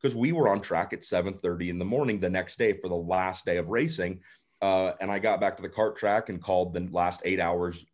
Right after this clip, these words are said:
of the, the championship there. Um, and one of the guys on the crew said, "You know, you're kinda like, you're kinda like Wayne Gretzky. You play N H L hockey, and then you see kids on a pond playing on their ice skates, and you go lace up and go play with them." So that was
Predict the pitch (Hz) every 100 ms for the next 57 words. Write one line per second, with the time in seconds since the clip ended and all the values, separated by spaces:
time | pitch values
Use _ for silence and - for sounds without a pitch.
0 | _ 87 87 82 87 82 92 82 - 101
1 | 85 92 - - 127 113 85 - - _
2 | - 98 92 85 80 80 _ _ _ -
3 | 98 101 110 101 92 98 98 87 - 107
4 | 92 92 90 90 104 - 120 98 - _
5 | _ - 95 110 110 87 87 92 85 92
6 | 92 82 82 80 95 90 92 - 87 90
7 | 92 - 85 87 85 82 - - 92 -
8 | 98 82 101 95 87 80 98 104 95 90
9 | - - 95 90 87 90 85 92 104 -
10 | 90 87 90 82 90 87 90 87 - 90
11 | 87 82 82 92 85 82 95 87 80 87
12 | 82 80 - - _ - 120 175 170